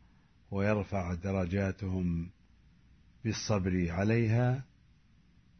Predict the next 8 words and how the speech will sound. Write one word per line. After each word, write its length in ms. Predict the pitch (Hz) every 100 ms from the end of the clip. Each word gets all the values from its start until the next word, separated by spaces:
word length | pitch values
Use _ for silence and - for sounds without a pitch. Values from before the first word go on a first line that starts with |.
| -
ويكفر 600 | 107 101 - 113 - 95
عنهم 600 | 90 98 92 95 85 82
سيئاتهم 960 | - - 107 113 113 120 123 123 135 135 - - - - - - - - -
ويكمل 1000 | 113 113 107 95 110 101 98 95 87 82 - -
عبوديتهم 1500 | 104 101 101 98 98 95 98 98 101 95 98 95 90 92 98 - - - - - -
له 320 | 113 123 123 - - - - - - - -
بالصبر 840 | 110 - 107 95 92 95 92 92 113 _ - - - - - -
والشكر. 880 | 98 104 110 - 104 - 87 98 98